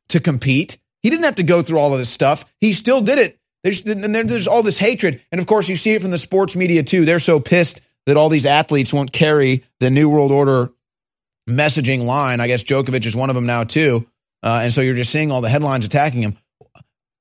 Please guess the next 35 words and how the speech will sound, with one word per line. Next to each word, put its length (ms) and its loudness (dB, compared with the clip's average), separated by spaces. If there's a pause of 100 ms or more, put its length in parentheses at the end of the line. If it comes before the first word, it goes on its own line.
(180)
I 80 -2
mean, 100 2
how 220 2
do 80 2
you 100 4
even 180 2
explain 440 -2
that? 160 -2
Why 240 2
aren't 160 -2
people 260 -2
celebrating 640 2
Djokovic 500 0
trying 200 0
to 60 -2
go 140 0
through 140 -2
all 100 2
this 140 -2
to 80 -6
compete 280 -2
in 60 -6
this 140 -4
tournament 440 -2
that 80 -4
would 120 -2
be 100 0
good 240 0
for 120 0
Australia 400 0
ultimately? 560 -2
I, 160 -4
I 160 -4
see 180 -6
it. 140 -8